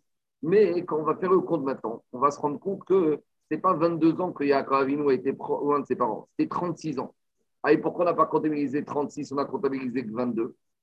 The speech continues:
Parce que dans les quatorze années qui font la différence entre trente-six et vingt-deux, n'ont pas été faute-, considérées comme une faute à Yaakov Avinu parce qu'en fait, il était loin de ses parents, certes, mais il était à Yeshiva. C'est ça que dit la Gemara. Plus grand est l'étude de la Torah, Kibud Av Va'em.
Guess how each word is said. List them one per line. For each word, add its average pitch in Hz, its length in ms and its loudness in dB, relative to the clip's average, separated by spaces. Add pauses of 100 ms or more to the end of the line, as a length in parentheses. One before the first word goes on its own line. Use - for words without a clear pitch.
(120)
Parce 131 120 -4
que - 100 2
dans 165 140 2
les 165 160 4
quatorze 180 460 -2
années 165 300 2
qui - 120 -20
font 143 80 -4
la 151 60 2
différence 143 320 -2
entre 139 120 -4
trente-six 139 420 -6
et 139 40 0
vingt-deux, 139 420 2
n'ont 131 300 -6
pas 156 120 2
été 156 260 -2
faute-, 147 200 -4
considérées 139 320 -2
comme 139 140 0
une 135 120 -2
faute 139 240 0
à 101 80 -2
Yaakov 127 220 0
Avinu 165 140 -2
parce 151 160 -4
qu'en 131 180 -6
fait, - 200 -2 (380)
il 151 160 -6
était 156 200 6
loin 160 200 0
de 165 60 -6
ses 156 100 -4
parents, 135 240 0
certes, 190 280 -4
mais 151 120 -2
il 147 60 0
était 147 140 2
à 139 40 6
Yeshiva. 127 400 -4 (300)
C'est - 260 -8 (220)
ça 214 140 0
que - 140 2
dit - 260 -4
la 139 100 0
Gemara. 117 340 -6 (300)
Plus 196 180 -2
grand 208 400 2
est 170 80 4
l'étude 165 320 2
de 156 40 -2
la 165 80 4
Torah, 170 240 -2
Kibud 175 240 -2
Av 160 60 2
Va'em. 123 180 0